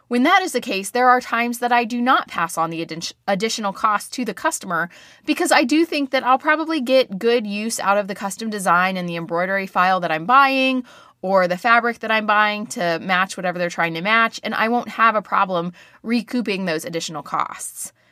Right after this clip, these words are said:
But that's always a risk that I take, and at this point, I feel like I have a pretty good grasp of what's going to sell in my shop and what's not going to sell and how much risk I'm willing to take.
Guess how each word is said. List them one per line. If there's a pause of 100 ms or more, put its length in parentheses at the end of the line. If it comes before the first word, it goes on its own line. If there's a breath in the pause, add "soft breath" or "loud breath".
(120)
But
that's
always
a
risk
that
I
take,
and
at
this
point,
I
feel
like (480 soft breath)
I
have
a
pretty
good
grasp
of
what's
going
to
sell
in
my
shop
and
what's
not
going
to
sell
and
how
much
risk
I'm
willing
to
take.